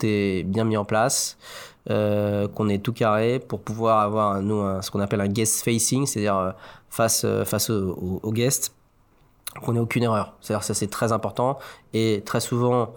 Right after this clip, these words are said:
Alors chez Disney, euh, on travaille énormément le détail, mais chaque détail compte. Donc, euh, et chaque détail est très important. Donc, euh, voilà, c'est ça que je regarde en premier. Euh, et ensuite, euh,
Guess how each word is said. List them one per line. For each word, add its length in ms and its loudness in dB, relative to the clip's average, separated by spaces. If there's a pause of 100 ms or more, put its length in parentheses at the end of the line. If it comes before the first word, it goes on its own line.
(380)
Alors 160 0
chez 100 -2
Disney, 320 0
euh, 320 0 (220)
on 40 -2
travaille 220 0
énormément 260 2
le 60 0
détail, 280 0
mais 100 0
chaque 260 -2
détail 300 0
compte. 280 -8 (200)
Donc, 180 -8
euh, 60 -6 (160)
et 80 -4
chaque 180 0
détail 300 0
est 40 0
très 200 -2
important. 320 -2
Donc, 180 -2
euh, 120 -2 (340)
voilà, 200 0
c'est 120 -4
ça 140 2
que 60 4
je 40 2
regarde 180 2
en 60 2
premier. 440 0 (480)
Euh, 340 0
et 120 0
ensuite, 400 0
euh, 720 -2